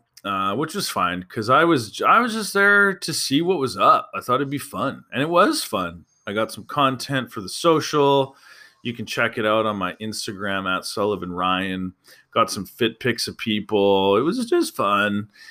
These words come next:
It was cool to see because as I, as I foreshadowed earlier,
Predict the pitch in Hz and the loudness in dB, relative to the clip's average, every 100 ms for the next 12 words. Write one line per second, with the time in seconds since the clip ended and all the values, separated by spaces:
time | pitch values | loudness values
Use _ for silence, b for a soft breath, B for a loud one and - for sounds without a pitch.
0 | B 160 185 - 233 247 226 - 202 202 | B 2 2 2 0 2 2 2 2 0
1 | 180 175 160 147 131 - - 104 135 147 | 0 0 4 6 4 -2 -6 -2 0 4
2 | 151 131 - _ B B B B B - | 2 2 -2 _ B B B B B 0
3 | 151 156 165 139 - - 139 135 165 170 | 0 4 4 4 -2 -4 0 2 2 2
4 | - - 110 98 98 98 101 98 123 123 | 0 0 2 2 2 2 0 -2 2 4
5 | 131 120 98 87 87 | 6 4 2 0 -4